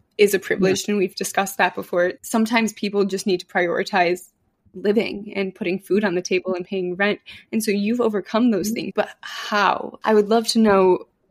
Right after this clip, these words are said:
Speaker 1: where you started in that journey and where you started in that process. So if somebody's feeling the same, that they can maybe learn something from that too.
Speaker 2: I would give all the credits to therapy.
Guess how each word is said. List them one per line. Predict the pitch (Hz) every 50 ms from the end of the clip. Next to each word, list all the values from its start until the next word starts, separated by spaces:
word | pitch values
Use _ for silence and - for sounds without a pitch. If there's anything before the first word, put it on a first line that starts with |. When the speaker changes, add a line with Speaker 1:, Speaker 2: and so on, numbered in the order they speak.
| _ -
Speaker 1:
where | 196 196 202 196 190 190 214 214 226 226
you | 233 220 202
started | 202 - - 196 185 185 185 180 180
in | 175 185
that | 175 - - - -
journey | - 196 185 190 196 185
and | 180 190
where | 185 185
you | 196 185 185
started | - - 190 185 180 190
in | 185 185
that | 160 127 -
process. | - - 190 180 196 - - 165 185 180 -
So | - 214 202 190 185 - - - _
if | - -
somebody's | - - 220 226 202 180 185 -
feeling | - 220 247 233 220 196
the | 175
same, | 185 - - 202 208 208
that | 190 180 -
they | - 180
can | 180 - 220 185 190 196 190 - _ _ _ _ _ _ _ _ _ _ -
maybe | 208 196 208
learn | - - 170 180 202 196
something | - - 185 190 196 -
from | - - - -
that | - - -
too. | - - 220 196 - - - _ _ _ _ _ _ _ _
Speaker 2:
I | - 190 196
would | 196 196 190
give | 190 202 196 202 -
all | - 185 185 185
the | 190 185 - _ _ _ _
credits | - 180 180 180 175 185 185 - - - - - _ -
to | 160 160 160 147 139 -
therapy. | - - 165 160 175 190 - 226 240 269 311